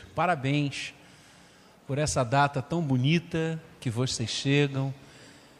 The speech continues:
Meu amigo, parabéns pelos doze anos de pastorado à frente desse rebanho, conselho da igreja, todos sem exceção. Coisa linda ver as crianças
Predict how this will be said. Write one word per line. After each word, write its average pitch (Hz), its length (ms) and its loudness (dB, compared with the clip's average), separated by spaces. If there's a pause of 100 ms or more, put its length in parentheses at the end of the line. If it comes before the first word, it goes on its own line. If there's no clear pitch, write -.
(180)
Meu 143 160 4
amigo, 139 400 6
parabéns 135 640 2
pelos 120 340 -2
doze 127 340 2
anos 135 540 0 (640)
de 123 80 -6
pastorado 123 760 6
à 110 40 6
frente 123 380 4
desse 117 280 4
rebanho, 127 680 8
conselho 117 600 4
da 113 100 4
igreja, 120 680 4 (380)
todos 180 460 10
sem 143 240 6
exceção. 131 640 6 (540)
Coisa 147 360 8
linda 135 540 8
ver 117 200 6
as 113 140 6
crianças 113 720 2